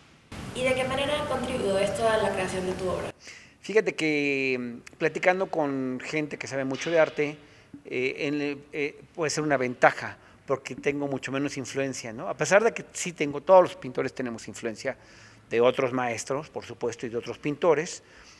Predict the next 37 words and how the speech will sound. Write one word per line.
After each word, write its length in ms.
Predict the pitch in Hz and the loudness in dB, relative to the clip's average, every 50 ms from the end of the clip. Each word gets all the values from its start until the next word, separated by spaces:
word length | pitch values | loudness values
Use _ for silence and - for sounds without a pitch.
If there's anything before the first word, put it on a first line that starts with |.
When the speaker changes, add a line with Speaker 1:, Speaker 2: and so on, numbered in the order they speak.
| - _ - - _ _ | -20 _ -20 -20 _ _
Speaker 2:
pero 400 | _ 165 160 156 156 156 151 151 | _ 10 12 12 12 12 12 10
la 120 | 156 160 156 | 10 10 10
academia 460 | 156 - 175 180 190 196 196 190 180 | 10 8 6 6 6 4 4 4 4
normalmente 600 | 170 170 165 165 170 170 165 170 165 156 - 160 | 4 2 4 4 2 2 2 2 0 0 0 -2
te 140 | - - 143 | 0 0 0
forma 280 | - 165 160 151 160 160 | 4 4 4 6 6 2
de 100 | 143 127 | 2 0
cierta 420 | - - 156 147 143 143 - 156 | 0 2 2 2 2 4 2 2
manera 420 | 156 160 160 160 156 156 156 160 - | 2 4 2 2 2 4 2 4 4
para 220 | - 135 117 117 | 2 0 0 -4
que 340 | - - 131 127 120 113 - - - - - _ _ _ - - | -4 -4 -2 -2 -2 -2 -6 -10 -20 -20 -20 _ _ _ -14 0
vayas 300 | 143 143 147 147 143 - | 2 4 4 4 2 2
en, 180 | 135 131 127 - | -4 -4 -6 -6
en 220 | - 131 131 139 | -10 -10 -8 -6
un 120 | 143 143 131 | -6 -6 -4
cierto 280 | - 147 143 - 160 | -4 -4 -2 -2 0
camino. 500 | - 170 175 190 196 190 180 165 139 113 - - - - - - - - | 0 0 0 0 0 0 0 0 -2 -4 -6 -14 -20 -20 -20 -20 -4 -2
Yo 100 | 170 160 | -2 0
como 200 | 156 165 160 160 | 0 0 0 0
no 100 | 160 156 | 0 0
tengo 220 | - 160 156 151 | -2 -2 -2 -2
esa 120 | 139 143 135 | -2 -4 -2
parte 300 | - - 139 131 - 147 | 0 0 0 2 0 -2
académica, 560 | - 170 165 165 156 151 143 - 156 156 151 | 0 0 0 0 -2 -2 -4 -4 -4 -4 -4
pues 120 | - 127 | -4 -6
la 60 | 123 117 | -4 -4
verdad 200 | 117 113 120 123 | -4 -4 -6 -8
es 60 | - | -8
que 100 | - - | -10 -10
soy 120 | - 135 | -8 -8
mucho 220 | 131 123 - - 131 | -8 -8 -8 -8 -8
más 160 | 123 107 113 | -8 -8 -10
libre 220 | 123 120 113 110 | -10 -10 -10 -12
en 40 | 110 | -14
lo 80 | 107 98 | -16 -16
que 120 | - 104 | -16 -18
hago. 140 | 101 - | -18 -18